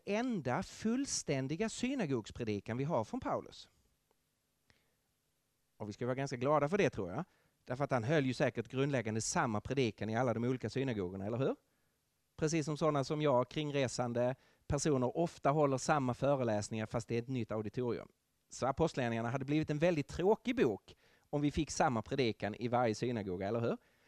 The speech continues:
Därför får vi nu ett exempel på hur Paulus predikade. Så vi får en ganska lång predikan. I resten av Apostlagärningarna så står det att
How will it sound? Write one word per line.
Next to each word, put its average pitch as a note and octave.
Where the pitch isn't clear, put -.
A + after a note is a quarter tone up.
Därför G#3
får A3
vi F#3
nu E3
ett -
exempel G2+
på B2
hur B2+
Paulus A2+
predikade. G2+
Så E3+
vi F#3
får B3+
en A#3
ganska A#3
lång A#3
predikan. B2
I F#3+
resten A#3+
av D4+
Apostlagärningarna G#3+
så B3
står C4+
det A#3+
att -